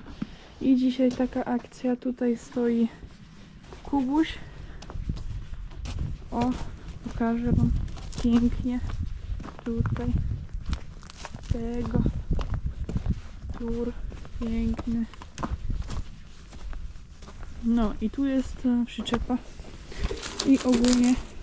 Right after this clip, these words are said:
to zamarzło. Ale to nie jest ważne. Dzisiaj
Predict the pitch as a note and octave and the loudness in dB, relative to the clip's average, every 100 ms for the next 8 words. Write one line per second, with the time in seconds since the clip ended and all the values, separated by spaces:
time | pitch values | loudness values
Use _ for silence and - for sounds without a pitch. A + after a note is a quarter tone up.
0 | - A#3+ A3 A3+ G#3+ G#3 G#3 - - - | -2 0 4 4 4 2 -2 -4 -4 -4
1 | - - - B3 A#3+ B3 A#3 A3+ A3 G#3+ | -4 0 2 4 4 4 4 6 4 2
2 | A3+ A3+ A#3+ A#3 - - - - A#3 A#3 | 2 4 4 4 0 -8 -10 0 2 4
3 | A#3+ A#3 | 4 4